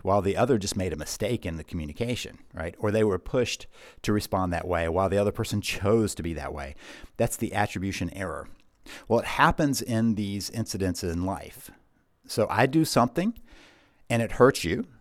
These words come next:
and so you choose not to forgive me. Well, I've already, in my mind, justified why I did it. It makes sense to me. That's not about me needing the blame because, you know, it was for another reason, maybe even because of you.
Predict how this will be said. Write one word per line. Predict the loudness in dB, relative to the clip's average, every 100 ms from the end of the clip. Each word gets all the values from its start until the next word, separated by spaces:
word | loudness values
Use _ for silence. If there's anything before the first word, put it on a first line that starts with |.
| -20 _ -6
and | 0
so | 2
you | 2
choose | 2 0 4
not | 2 0
to |
forgive | -6 -2 0 0
me. | -4 -10 -14 _ _
Well, | 4 6 6
I've | 6 6 6
already, | 6 8 8 8 6 4 2
in | 0 2
my | 4 4
mind, | 2 2 0
justified | 4 4 4 0 4 4 2
why | 2 0 0
I | 2 2
did | 2 -4 -6
it. | -8 -8 -18 _ _ _ 0
It |
makes | 2 2 4
sense | 4 4
to | 0
me. | 0 2 2 0 -6 -16 -10 -2
That's | 0 4
not | 6 6
about | 6 4
me | 4 4 6 4
needing | 4 2 0
the | -2
blame | -2 0 0 0 0
because, | 0 0 0 0
you |
know, | -4 -4 -8 -16 -16
it | -10 -10 _ -8
was | -4 -4
for | -4 -2 0
another | 0 0 2
reason, | 4 4 4
maybe | 4 4 2 0
even | 0 0 -2 -8 -8
because | 0 2 2
of | 0
you. | -2 0 0 -2